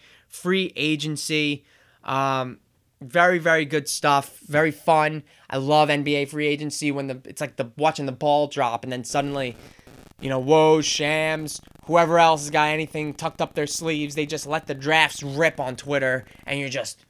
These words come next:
you're just scrolling. You see something new every five minutes. Well, not anymore you won't, because apparently there's a tweet limit now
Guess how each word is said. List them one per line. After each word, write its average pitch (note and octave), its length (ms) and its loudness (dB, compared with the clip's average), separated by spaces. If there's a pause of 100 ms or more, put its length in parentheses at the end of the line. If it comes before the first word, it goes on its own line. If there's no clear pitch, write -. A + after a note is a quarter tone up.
(960)
you're E3 140 -2
just - 300 -4
scrolling. D#3 380 0
You C3 60 -6
see C#3+ 160 -6
something D3 440 -6
new C#3+ 220 0
every C3+ 160 -4
five C#3+ 300 0
minutes. C#3 420 -6 (1200)
Well, D3 300 0 (160)
not F#3+ 160 6
anymore D#3 320 2
you C3+ 100 0
won't, A#2 180 -6
because A2+ 240 -6
apparently B2+ 360 -6
there's A#2+ 180 -6
a G#2+ 60 -10
tweet - 360 -8
limit E3+ 240 -4
now G3 360 -2